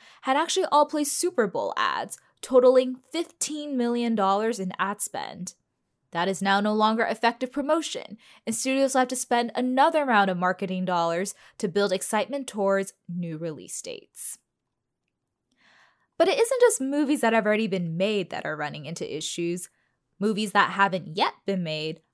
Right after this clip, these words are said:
are also giving the industry a financial headache, as many productions have come to a grinding halt due to the virus. Mission Impossible had to stop filming in Italy when the coronavirus broke out there,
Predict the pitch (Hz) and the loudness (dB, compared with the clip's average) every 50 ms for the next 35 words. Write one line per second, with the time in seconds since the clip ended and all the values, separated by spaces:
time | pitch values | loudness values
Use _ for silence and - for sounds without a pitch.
0 | _ _ _ 190 185 - - 240 247 254 311 311 233 262 240 247 254 262 254 - | _ _ _ 0 2 4 4 4 4 4 0 0 -2 -2 -2 -2 -2 -4 -4 -4
1 | 190 196 185 185 - - - 185 185 180 - - - 190 - 196 185 175 165 165 | -4 -4 -4 -4 -6 -6 -4 -4 -4 -6 -6 -10 -12 -8 -6 -4 -4 -4 -6 -8
2 | 170 165 - 160 160 - - - - - - - - - - _ _ _ - - | -10 -8 -8 -8 -8 -8 -10 -12 -12 -12 -16 -18 -20 -20 -20 _ _ _ -18 0
3 | - 208 220 170 208 208 208 208 202 - 214 202 196 196 - - 196 185 214 196 | 2 2 2 2 2 0 0 0 0 0 2 4 4 2 2 -2 -4 -2 -2 -4
4 | - - 220 202 196 - 208 196 175 147 - 175 170 185 185 190 190 202 196 190 | -2 -2 -2 -2 -2 0 0 -2 -2 -2 -6 -4 -2 -2 -2 0 -2 -2 -2 -4
5 | 175 - - 196 196 247 285 - - _ _ _ _ - 196 180 - - 185 160 | -4 -2 2 2 4 4 2 0 -6 _ _ _ _ -8 -8 -8 -8 -8 -8 -8
6 | 165 160 - - - - - - - 180 - - - - - _ _ _ _ _ | -8 -6 -6 -6 -8 -8 -10 -12 -10 -8 -6 -6 -6 -8 -10 _ _ _ _ _
7 | _ _ _ _ _ - 185 175 - - 208 214 220 - 226 233 247 277 - 220 | _ _ _ _ _ -8 -6 -6 -4 -2 -2 -2 0 4 6 6 6 6 4 2
8 | 190 196 190 190 190 185 180 - - 202 196 - - - 202 202 196 208 208 208 | 2 2 2 2 2 0 -2 -2 2 4 4 4 2 0 -2 -2 0 0 -2 -2
9 | 202 - - 285 277 254 202 165 135 98 120 170 175 185 - - - 240 262 269 | -4 2 2 2 4 4 2 0 -2 -4 -4 -4 -4 -4 -6 -4 -2 0 0 2
10 | 254 208 170 123 110 90 - - - - 123 107 - - 113 - - _ - 82 | 0 0 0 -2 -4 -4 -6 -8 -8 -8 -10 -8 -6 -6 -6 -6 -8 _ -12 -10
11 | 73 - 175 | -10 -10 -10